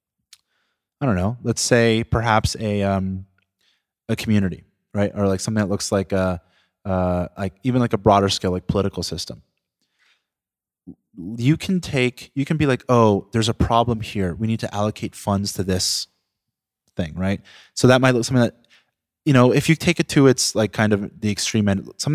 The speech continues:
that looks more like a socialistic approach, where you're re-, you're, you're redistributing wealth in various places. You're like, "Oh, this is lagging. Let's go, let's go give some things here." But you have to keep creating new value.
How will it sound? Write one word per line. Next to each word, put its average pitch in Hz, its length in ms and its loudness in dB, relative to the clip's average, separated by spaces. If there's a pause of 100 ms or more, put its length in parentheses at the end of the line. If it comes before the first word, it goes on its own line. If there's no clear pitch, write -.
that - 20 0
looks 120 200 -2
more 113 120 4
like 107 160 2
a 104 60 0
socialistic 98 680 -2
approach, - 400 -8 (360)
where 120 120 6
you're 117 140 6
re-, 113 200 4
you're, 107 240 -4 (100)
you're 117 200 4
redistributing 117 1040 2
wealth 95 500 -2 (300)
in 113 100 -4
various 107 280 6
places. 95 380 0
You're 110 100 4
like, 107 120 -4
"Oh, 110 140 6
this 113 220 2
is 143 220 -2 (200)
lagging. 101 520 0 (640)
Let's 120 220 0
go, 120 460 6 (240)
let's - 140 -6
go 135 120 4
give 113 260 0
some 110 180 -2
things 95 340 -6
here." - 240 -10 (1300)
But 135 160 4
you 135 80 2
have 160 220 0
to 151 100 -2
keep - 320 -4 (320)
creating 120 680 2
new 127 460 4 (320)
value. 117 480 0